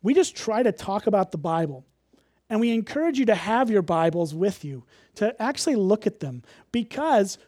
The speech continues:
we want you to have the resources to do this on your own and actually go, "You know what? I don't think he's right about that."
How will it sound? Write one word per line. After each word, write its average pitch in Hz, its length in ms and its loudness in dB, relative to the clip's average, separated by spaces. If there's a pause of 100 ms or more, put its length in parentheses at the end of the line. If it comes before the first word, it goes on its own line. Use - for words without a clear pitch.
(100)
we 277 180 0
want 294 380 0
you 254 100 2
to 226 160 0
have 208 240 -2
the 196 100 2
resources 202 840 0
to 196 120 -4
do 220 320 -6
this 226 200 -2
on 175 160 -6
your 165 160 -6
own 269 240 -2
and 185 140 0
actually 220 360 -4
go, 180 240 0
"You 180 100 -2
know 202 140 -4
what? 240 260 -2 (500)
I 196 140 0
don't 359 180 0
think 277 180 -4
he's 208 200 -2
right 208 260 -2
about 151 340 -6
that." 135 220 -14